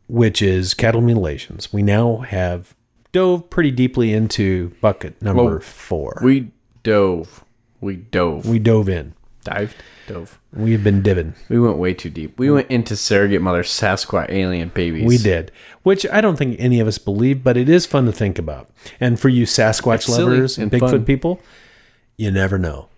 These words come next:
Speaker 2: Ask your cow.
Speaker 1: So I wanna get a little deeper into, so the, let's, let's talk about the reasons why people don't always buy into the government misinformation campaign and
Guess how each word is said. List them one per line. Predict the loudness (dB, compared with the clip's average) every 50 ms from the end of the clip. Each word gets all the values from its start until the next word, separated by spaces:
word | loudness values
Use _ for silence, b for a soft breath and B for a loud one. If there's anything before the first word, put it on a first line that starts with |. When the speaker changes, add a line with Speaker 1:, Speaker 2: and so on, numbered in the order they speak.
| _ _ _ _ _ _ -16 -14
Speaker 2:
Ask | -12 -10 -10 -10 -12 -8 -4
your | -4 -4
cow. | -4 -6 -8 -8 -8 -8 -10 -14 _ _ _
Speaker 1:
So | -6 -2 0 2 2 0 -2 -6 _
I | -2 0
wanna | 2 2 2 2
get | 2 2 2
a | 2
little | 2 2 2 2
deeper | 2 0 0 0 0 0 0
into, | 0 0 -2 -2 -4 -6 -6 -8 -10 -4
so | -2 0 2
the, | 2 2 0 -2 -2
let's, | 0 0 2 0 -2 -6 0
let's | 0 2 2 2
talk | -2 -4 -2 0
about | -2 0 0
the | 0
reasons | 0 2 4 4 4 4 4 4 2 2
why | 2 2 2 0
people | 0 -2 -2 -2 0 -2 -4 -4 -8 -16 _ _ 0
don't | 2 2 2 2 0 -2
always | 0 0 2 2 0 0 -2
buy | 0 0 2 2 4 2 0 0 -2 -4
into | -4 -2 -2 -2 -4 -4 -6 -6 -4 -4 -4 -4 -6
the | -6 -6 -4
government | -2 -2 0 0 -2 -2 -4 -6 -8 -10 -14 -20 _ _ _ _ _ _ _ _ _ _ _ _
misinformation | 2 4 4 4 4 2 0 0 0 0 0 0 0 0 0 -2 -4 -4
campaign | -4 -6 -6 -6 -6 -6 -6 -8 -8 -10 -12 -14 -16 -18 _ _ _ _ _ _ _ -6
and | -4 -2 -2 -2 -4